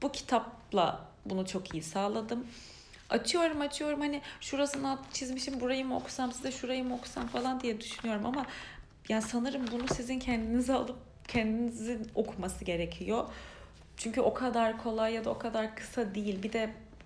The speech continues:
e, hani benim uzmanlık alanım bu değil.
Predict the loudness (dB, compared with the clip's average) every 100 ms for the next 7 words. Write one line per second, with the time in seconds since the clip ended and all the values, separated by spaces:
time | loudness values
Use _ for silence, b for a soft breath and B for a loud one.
0 | -10 -4 -2 0 -2 -2 -6 -8 -4 -2
1 | 2 2 2 -2 -2 0 0 0 0 0
2 | 0 -2 -4 -4 -2 0 -2